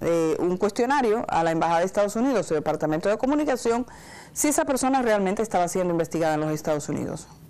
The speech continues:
La Embajada de Estados Unidos dijo que no, en una car-, en una, un documento escrito.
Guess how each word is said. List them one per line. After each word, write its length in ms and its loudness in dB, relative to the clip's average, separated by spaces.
La 100 4
Embajada 300 2
de 80 4
Estados 400 0
Unidos 260 2
dijo 240 -2
que 160 0
no, 300 -2
en 140 -2
una 240 0
car-, 220 -2
en 60 -2
una, 300 0
un 120 -2
documento 440 0
escrito. 640 -2